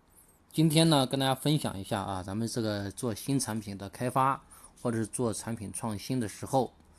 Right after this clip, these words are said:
那么都是很，一个很关键的角色，就是产品经理。那么产品经理他的职责，就是他到底要干哪些事儿呢？那我们又需要具备什么样的能力，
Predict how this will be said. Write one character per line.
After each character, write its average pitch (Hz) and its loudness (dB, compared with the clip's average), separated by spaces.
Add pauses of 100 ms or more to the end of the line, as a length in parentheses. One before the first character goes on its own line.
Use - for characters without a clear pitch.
(360)
那 123 0
么 113 4
都 117 0
是 - -6 (100)
很， 117 0
一 127 0
个 135 2
很 104 -4
关 127 0
键 135 4
的 120 4
角 101 -6
色， 110 2
就 113 -6
是 107 -8
产 113 -6
品 104 -6
经 117 0
理。 - -10 (880)
那 160 2
么 151 6
产 165 2
品 151 6
经 180 4
理 131 0 (460)
他 143 2
的 135 4
职 135 -2
责， - -6
就 117 -2
是 - 0
他 123 0
到 147 2
底 123 2
要 107 0
干 123 -2
哪 98 -2
些 101 -6
事 123 -2
儿 143 4
呢？ 113 2 (580)
那 139 2
我 110 2
们 110 0
又 120 2
需 - -4
要 120 2
具 104 -6
备 123 0
什 110 -6
么 98 -8
样 110 -4
的 113 -4
能 95 -4
力， 147 -4